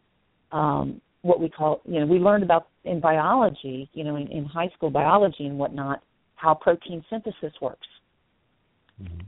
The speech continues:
Speaker 1: And if that plant can utilize the protein synthesis process, it can build complete proteins, and, and it's healthy,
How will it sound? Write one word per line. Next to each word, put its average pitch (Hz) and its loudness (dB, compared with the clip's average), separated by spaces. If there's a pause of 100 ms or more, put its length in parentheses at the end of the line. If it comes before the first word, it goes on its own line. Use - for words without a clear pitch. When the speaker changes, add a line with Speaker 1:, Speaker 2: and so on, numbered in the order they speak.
Speaker 1:
And 160 -4
if 156 -8
that - 0 (120)
plant 208 -6
can 170 -4 (160)
utilize 170 4
the - -12
protein 185 0
synthesis 202 0 (160)
process, 160 2 (640)
it 208 2
can 202 0
build 208 2
complete 185 -8
proteins, 156 -6 (140)
and, 160 -6
and 165 -6
it's - -8 (160)
healthy, 165 0